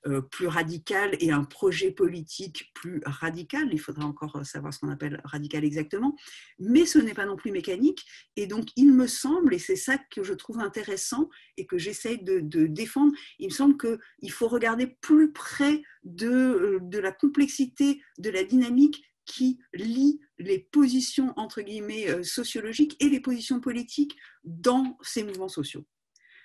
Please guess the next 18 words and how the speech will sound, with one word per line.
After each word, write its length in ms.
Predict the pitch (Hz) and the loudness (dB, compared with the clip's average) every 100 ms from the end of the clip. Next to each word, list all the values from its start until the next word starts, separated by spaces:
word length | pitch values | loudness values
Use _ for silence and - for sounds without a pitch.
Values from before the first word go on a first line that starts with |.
| _ - | _ -4
Donc 200 | 160 - _ - | -4 -4 _ -10
voilà, 260 | 165 135 - | -4 -4 -6
je, 480 | 143 139 143 135 131 | -12 -8 -6 -6 -10
j'espère 560 | 139 139 147 147 175 - | -12 -10 -10 -8 -8 -10
que 80 | |
ce 80 | 156 | -10
que 100 | - | -6
j'ai 160 | 151 151 | -4 -4
dit, 360 | 165 220 208 - | -6 -10 -12 -10
euh, 380 | 165 151 147 143 _ - _ - | -8 -4 -4 -6 _ -20 _ -8
a 140 | 180 | -2
été 320 | 180 185 196 | -4 -4 -10
clair, 420 | - 226 294 320 | -6 -6 -4 -4
mais 280 | 220 202 226 - _ _ _ _ _ | -4 -6 -8 -12 _ _ _ _ _
pour 260 | 254 240 214 | -2 -2 -2
être 300 | 202 - 170 | -6 -6 -8
plus 380 | - 208 214 | -8 -16 -16
précise, 600 | 175 - 185 - 294 311 | -14 -8 -8 0 2 2